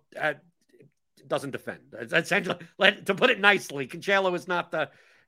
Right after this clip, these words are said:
Cancelo is a Marcus Alonso-esque when it comes to defending. Uh, so they have all these tucking in type of fullbacks. So, like, it seems like why Zinchenko, why not play at fifty-five hundred? The only thing is I'm always concerned that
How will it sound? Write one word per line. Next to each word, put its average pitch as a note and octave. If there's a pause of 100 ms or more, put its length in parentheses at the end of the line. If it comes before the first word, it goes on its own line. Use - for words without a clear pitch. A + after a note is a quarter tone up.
Cancelo G3+
is F#3
a F3
Marcus F#3
Alonso-esque B2+ (440)
when C3+
it -
comes C#3
to C3
defending. G2 (520)
Uh, C3
so E3
they F3
have G3
all F#3
these E3+
tucking F3+
in E3
type D#3
of C#3
fullbacks. E3 (260)
So, D3+
like, D3+ (760)
it C#3+
seems A#3+
like D3
why D3+ (220)
Zinchenko, E3+
why D3+
not F3
play C#3+
at C3+
fifty-five C3
hundred? E3+ (200)
The D#3+
only F3+
thing F#3+
is D#3+
I'm D#3
always E3+
concerned E3+
that C3+